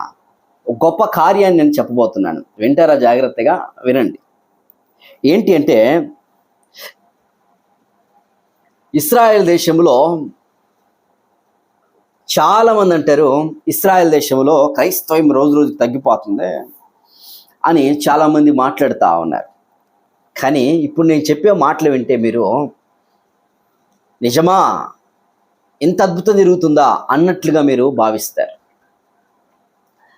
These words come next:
ఇస్రాయేల్ దేశంలో యేసుక్రీస్తు ప్రభువారు జన్మించారు. ఆయనను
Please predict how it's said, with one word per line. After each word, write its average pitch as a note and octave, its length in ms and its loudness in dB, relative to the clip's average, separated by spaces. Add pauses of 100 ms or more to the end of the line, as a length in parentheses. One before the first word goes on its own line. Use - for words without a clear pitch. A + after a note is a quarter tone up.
(1700)
ఇస్రాయేల్ F#3+ 540 2
దేశంలో A#2 680 0 (640)
యేసుక్రీస్తు E3+ 720 0
ప్రభువారు A#2 380 2
జన్మించారు. C#3+ 640 -2 (1800)
ఆయనను G3 720 2